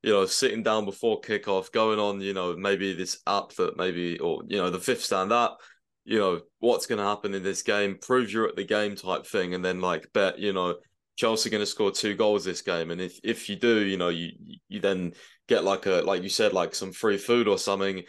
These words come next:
If Chelsea score two goals by half time, you then go up to, to the food counter and say, "Look, I put this bet on." Like,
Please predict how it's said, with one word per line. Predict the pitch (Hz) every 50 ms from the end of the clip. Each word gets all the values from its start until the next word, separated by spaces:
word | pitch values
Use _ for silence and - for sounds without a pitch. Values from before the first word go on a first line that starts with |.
| - - _ _
If | 110 104 -
Chelsea | - 127 123 117 - 120
score | 107 - - 113 107 104
two | - - 120 117
goals | - 113 104 101 101 101
by | - 101 98
half | 98 101 101 101 -
time, | - 113 110 104 98
you | 90 95
then | 95 104 98 90
go | 101 110 107 104 101
up | 98 - - -
to, | 104 95 95 87 - - -
to | - 101
the | 87 92
food | - - 120 117 107 110
counter | - 104 104 104 104 90 95
and | 95 92 92
say, | - 101 98 95
"Look, | 101 101 98 - - -
I | 85
put | 82 - - -
this | 76 95 92
bet | - 110 95
on." | 82 92 98 85
Like, | 80 76